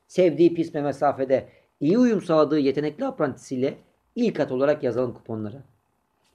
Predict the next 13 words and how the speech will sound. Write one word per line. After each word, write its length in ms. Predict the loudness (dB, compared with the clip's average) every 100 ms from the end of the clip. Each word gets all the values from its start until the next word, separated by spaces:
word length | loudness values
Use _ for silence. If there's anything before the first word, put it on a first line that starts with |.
| _ _ _ _
Verdiği 420 | 2 2 2 0
sekiz 280 | 2 0 2
aylık 240 | 2 2
aranın 220 | 2 2 2
ardından 480 | 0 0 -2 -2 -6 _ _ _ _ _ _
üç 200 | 2 2
koşu 260 | 0 0 4
gören 300 | 4 2 -2 _ _
ve 180 | -2 0
özellikle 580 | 2 4 6 6 4 0
son 260 | -2 -2 0
yarışını 360 | 0 0 -4
kazanarak 540 | -2 -2 0 0 -2